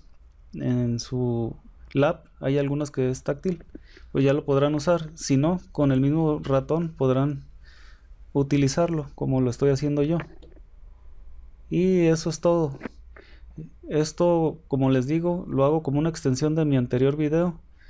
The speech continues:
porque varios usuarios se han quejado de que necesitarían saber cómo activarlo sin tener teclado. Entonces, va para todos ellos.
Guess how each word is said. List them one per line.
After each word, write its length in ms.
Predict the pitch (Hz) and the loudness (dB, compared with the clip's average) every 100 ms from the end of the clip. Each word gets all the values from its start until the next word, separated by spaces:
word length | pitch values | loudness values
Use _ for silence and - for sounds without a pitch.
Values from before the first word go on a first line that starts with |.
| - - - | -20 -20 -8
porque 640 | 135 131 - 127 123 120 - - | -2 -2 0 2 2 0 -4 -2
varios 380 | 131 139 156 | 2 2 0
usuarios 380 | 139 139 147 147 | -4 2 2 2
se 60 | 147 | 0
han 100 | 143 | 0
quejado 460 | 147 147 147 156 | -2 2 4 4
de 180 | 135 127 | 2 0
que 340 | - 123 113 - - - - - - | 0 -2 -2 -8 -20 -20 -20 -20 -6
necesitarían 540 | - 117 123 123 123 151 | -2 0 0 0 2 2
saber 280 | 143 139 139 | 2 0 2
cómo 200 | 151 156 | 0 0
activarlo 600 | 147 131 135 147 156 143 - | 0 2 2 2 -2 -4 -10
sin 280 | - 135 123 | -2 0 2
tener 280 | 123 120 117 | 2 0 0
teclado. 500 | 135 135 147 143 135 - | -2 2 2 2 -2 -8
Entonces, 560 | 135 131 127 156 139 - - - - - - - - - - - - - - - | -4 0 0 -2 -6 -10 -20 -20 -20 -20 -20 -20 -20 -20 -20 -20 -20 -20 -20 -18
va 460 | - 370 139 135 139 | -12 -4 0 0 0
para 240 | 147 135 | 0 0
todos 300 | 131 143 143 | 0 -2 -2
ellos. 400 | 127 117 101 - | -2 -2 -6 -12